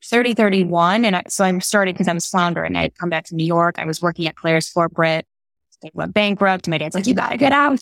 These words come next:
<laughs> Um, so he's like, "If you go back to school, we'll start a single family office."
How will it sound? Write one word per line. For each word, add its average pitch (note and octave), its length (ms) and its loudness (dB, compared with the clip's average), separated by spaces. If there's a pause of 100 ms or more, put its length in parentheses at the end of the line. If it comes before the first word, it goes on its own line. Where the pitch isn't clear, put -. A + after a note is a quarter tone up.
(120)
<laughs> B3+ 580 0
Um, G3+ 300 0 (300)
so A3+ 600 -2 (420)
he's G3+ 260 0
like, G3 160 0
"If F#3+ 100 -4
you G3 80 4
go F#3+ 120 4
back F#3 160 -2
to F#3 100 -6
school, A3 400 4
we'll F3+ 80 2
start F3 220 2
a - 20 -4
single E3+ 240 -2
family E3 280 0
office." F3 360 -4